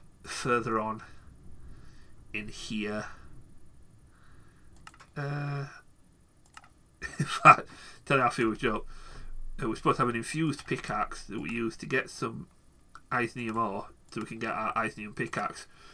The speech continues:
We got an Eisnium pickaxe as a reward, so we don't need that.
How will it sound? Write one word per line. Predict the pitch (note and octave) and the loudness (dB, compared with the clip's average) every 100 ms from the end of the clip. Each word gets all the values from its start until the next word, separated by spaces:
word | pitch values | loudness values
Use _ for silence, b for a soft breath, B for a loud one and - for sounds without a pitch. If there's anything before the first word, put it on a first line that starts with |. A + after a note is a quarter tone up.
| B - | B -8
We | - | 4
got | D3 | 6
an | A#2+ | 8
Eisnium | A#2+ A2+ A2 G#2+ | 6 2 0 -4
pickaxe | A#2 - G#2 G2+ | -6 0 0 2
as | G#2 G2+ | -2 0
a | |
reward, | G#2 G#2 G#2+ C3+ - - | -2 0 2 2 0 -10
so | - G3+ | -4 -2
we | G3+ | 2
don't | A#2+ G2 | 2 2
need | G2+ | -2
that. | G#2+ G#2+ A2 | -4 -2 -2